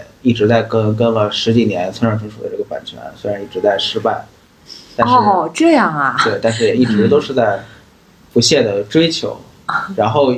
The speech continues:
Speaker 1: 也是因为这十几年，然后磨铁整体来说做得不错吧，然后公司越来越大，所以他们也就越来越愿意考虑我们。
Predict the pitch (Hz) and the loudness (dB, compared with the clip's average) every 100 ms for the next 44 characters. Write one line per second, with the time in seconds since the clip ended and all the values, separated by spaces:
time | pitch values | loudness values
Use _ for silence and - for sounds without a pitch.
0 | - - 117 98 - 123 139 135 139 127 | -6 -10 -4 -2 2 4 4 4 2 0
1 | 120 127 113 101 101 110 120 113 120 131 | 0 0 0 -4 -4 -2 0 0 0 0
2 | - - - _ _ _ _ - 117 127 | -4 -6 -18 _ _ _ _ -8 -2 0
3 | 143 - 123 131 139 120 - 110 151 123 | 0 -2 -2 2 2 0 -4 -4 -2 0
4 | - 98 113 110 123 110 127 123 113 101 | -2 -4 -2 0 0 0 2 4 4 4
5 | 113 113 123 104 - _ _ _ _ _ | 2 2 0 -2 -10 _ _ _ _ _
6 | - 120 104 - 123 131 117 95 101 92 | 0 2 2 -2 -2 0 -2 -2 -2 -2
7 | 90 - _ - - 135 113 120 139 143 | -4 -10 _ -16 -2 0 4 4 6 4
8 | 143 185 127 107 104 - - - 143 160 | 2 0 0 0 -4 -10 -10 0 2 2
9 | - | 0